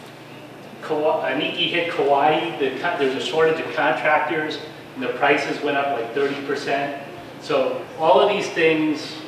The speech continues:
are, um, you should look at. And I, I, you know, that's one thing I'm gonna be looking at very short. I should have actually done it before hurricane season. But I'm gonna be looking at my policy. I have a State Farm policy,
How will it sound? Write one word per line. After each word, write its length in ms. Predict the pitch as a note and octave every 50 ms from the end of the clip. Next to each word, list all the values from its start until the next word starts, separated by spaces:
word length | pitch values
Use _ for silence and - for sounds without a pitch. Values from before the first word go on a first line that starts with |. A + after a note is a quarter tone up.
| - - - - - - - - - -
are, 260 | C3+ C3 C3 B2+ C3
um, 360 | B2+ A#2+ A#2+ A#2+ B2 - - -
you 60 | D3
should 200 | - - - -
look 180 | - F#3+ G3 -
at. 400 | - - - - - - A#2+ A#2+
And 100 | B2 C#3
I, 100 | D3 D#3+
I, 300 | D#3 - - - - D3
you 60 | C#3
know, 160 | C#3+ D3+ D#3
that's 220 | D3+ D3+ - -
one 180 | G3 F#3 E3 -
thing 180 | - D#3 D3 D3
I'm 200 | D3+ D3+ D3 D#3
gonna 160 | D#3+ D3 C#3
be 140 | C3+ C3 C3
looking 260 | D3 D3 - D3+ C3+
at 220 | C3 C3 B2+ B2+ B2+
very 220 | C3+ C3+ C3 C3
short. 260 | - D#3 D3 C#3+ C#3+ -
I 100 | A#2+ A#2
should 220 | A#2 - - A#2+
have 40 | A#2+
actually 300 | A#2 A#2 - - - -
done 120 | A#2 A2+ A2
it 60 | -
before 260 | - - - - -
hurricane 380 | A#2+ - D#3 - B2 B2 - -
season. 280 | - - - - - - - - - - - - -
But 80 | B2+
I'm 60 | B2 C3+
gonna 100 | C#3+ C#3
be 60 | C#3
looking 240 | - D3 - - D3
at 80 | C3+ B2+
my 140 | C3+ D3 - -
policy. 420 | - - - C3 B2+ - - - - - - - - - - - - - - - D3+
I 100 | D3 D3
have 160 | D3+ D3+ D3
a 20 |
State 260 | D3 D3+ D3+ D3+ D#3 -
Farm 200 | - - - - -
policy, 360 | - D3+ - - - -